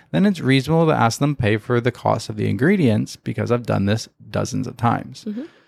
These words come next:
Speaker 1: So a coworker of mine asked me to bake muffins for her girl's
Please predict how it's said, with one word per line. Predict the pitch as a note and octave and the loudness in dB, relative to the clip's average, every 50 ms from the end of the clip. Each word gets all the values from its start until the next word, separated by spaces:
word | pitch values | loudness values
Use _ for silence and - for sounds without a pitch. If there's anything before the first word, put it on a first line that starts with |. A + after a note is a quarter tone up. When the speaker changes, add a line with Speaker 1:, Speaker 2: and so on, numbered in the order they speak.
| _ _ | _ _
Speaker 1:
So | - - D3 | 0 0 0
a | C3 | 2
coworker | - - A3+ C4 C4 A3+ F3+ - - C3 | 2 2 2 4 4 2 2 2 0 0
of | A#2+ A#2 | 2 2
mine | A2+ A2 G#2+ A2 B2 - - - | 2 2 2 0 -2 -4 -4 -2
asked | - D3+ E3+ - - | -2 -2 -2 -2 -2
me | E3+ | -2
to | D#3 | 0
bake | C3+ C3 A#2+ A2 | 0 0 0 0
muffins | A2+ A#2+ D3+ D#3+ C#3 - A2+ G#2+ G#2+ A2 - | 2 2 2 0 0 0 -2 0 -2 -2 -4
for | - A#2+ A#2 A2+ | -2 -2 0 2
her | A#2 B2 A#2 | 2 2 2
girl's | G#2+ G#2+ A#2 A#2 A2+ G#2+ G#2+ G#2+ G#2 G2 | 2 2 2 4 4 4 4 2 0 -4